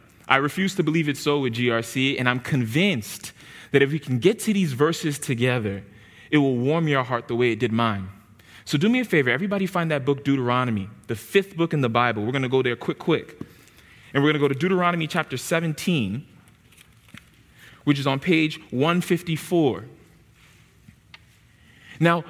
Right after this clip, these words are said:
David, what did you see that moved your heart so to praise God from your inmost being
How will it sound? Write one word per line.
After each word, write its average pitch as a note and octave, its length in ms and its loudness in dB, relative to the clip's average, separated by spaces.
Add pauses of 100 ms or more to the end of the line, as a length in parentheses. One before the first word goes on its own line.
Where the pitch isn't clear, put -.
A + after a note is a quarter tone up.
(120)
David, F3+ 440 4
what C#3+ 380 0
did A#3+ 220 0
you A3 140 4
see D#3+ 600 0 (200)
that E3 200 2
moved G3+ 500 2
your G3 180 0
heart F#3 340 -4
so C3 500 0 (200)
to C3+ 80 2
praise G#3+ 560 0
God F3+ 300 -2
from E3+ 160 0
your D3+ 140 2
inmost F3+ 480 0
being C3 340 2